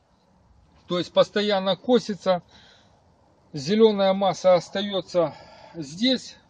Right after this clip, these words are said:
перепревает, постоянно свежее удобрение. Вот таким образом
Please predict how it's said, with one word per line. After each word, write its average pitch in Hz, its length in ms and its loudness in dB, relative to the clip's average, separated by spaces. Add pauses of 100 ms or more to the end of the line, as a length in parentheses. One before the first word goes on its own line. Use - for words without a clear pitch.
(120)
перепревает, 202 880 -4 (880)
постоянно 190 580 -4
свежее 175 460 -6
удобрение. 190 840 -8 (440)
Вот 196 180 -12
таким 190 320 -10
образом 151 540 -4